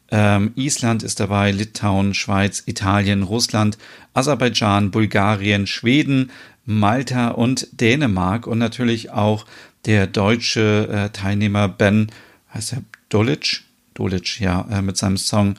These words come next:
Violent Think. Und, ähm, ja, Peter Urban ist dabei und, äh, Michael Schulte als Kommentatoren.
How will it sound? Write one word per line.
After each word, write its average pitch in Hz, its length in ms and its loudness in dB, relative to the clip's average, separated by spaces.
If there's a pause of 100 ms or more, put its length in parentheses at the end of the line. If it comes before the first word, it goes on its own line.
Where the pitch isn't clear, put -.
(340)
Violent 104 560 2 (340)
Think. 135 460 0 (600)
Und, 107 960 2
ähm, 101 880 -4 (1200)
ja, - 180 -2 (380)
Peter 135 300 0
Urban 131 320 2
ist 117 160 -2
dabei 101 560 2 (1080)
und, 98 600 -4
äh, 92 300 -6 (120)
Michael 113 380 -2
Schulte 104 680 2
als 104 160 -2
Kommentatoren. 98 880 0